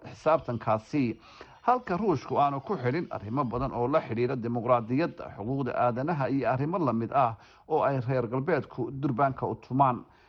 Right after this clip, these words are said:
Marka laga yimaado dagaalka Ukraine iyo Ruushka, maxaa iminka keenay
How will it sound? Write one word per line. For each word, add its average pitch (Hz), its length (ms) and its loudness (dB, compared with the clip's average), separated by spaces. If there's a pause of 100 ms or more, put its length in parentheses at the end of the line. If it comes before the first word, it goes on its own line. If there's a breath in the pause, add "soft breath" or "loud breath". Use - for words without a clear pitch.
(240 soft breath)
Marka 220 300 2
laga 190 160 2
yimaado 143 440 2
dagaalka 143 480 0
Ukraine 123 640 -2
iyo 98 160 -4
Ruushka, 135 500 -4
maxaa 139 380 -2
iminka 139 380 -2
keenay 123 600 -2